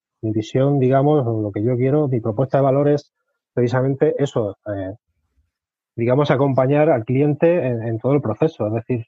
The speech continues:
no, que él participe en la creación también de la web, para que sea,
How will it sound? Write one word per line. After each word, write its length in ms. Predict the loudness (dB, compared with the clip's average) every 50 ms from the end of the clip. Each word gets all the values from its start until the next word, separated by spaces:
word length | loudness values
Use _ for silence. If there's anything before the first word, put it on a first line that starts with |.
| _ -8
no, 240 | -6 -6 -6 -6 -8 -12 -16 _ _ _ _ _
que 80 | -2 0
él 100 | 0 2
participe 800 | 2 0 2 2 0 0 0 2 0 2 2 2 2 2 0 -4 -10 _ _ _ _ _ _ -6
en 120 | -2 -2
la 100 | -2 0
creación 420 | 0 0 -2 -2 0 0 0 0
también 260 | 0 0 0 0 0 0
de 80 | 0
la 100 | -2 0
web, 240 | 0 0 0 -2 -2 -6
para 200 | -8 -8 -8 -8 -8 -8
que 160 | -8 -8 -8 -10 _ _ _ _ _ _ _ _ _ _ _ _ _
sea, 540 | -18 -8 -2 0 2 2 4 2 2 0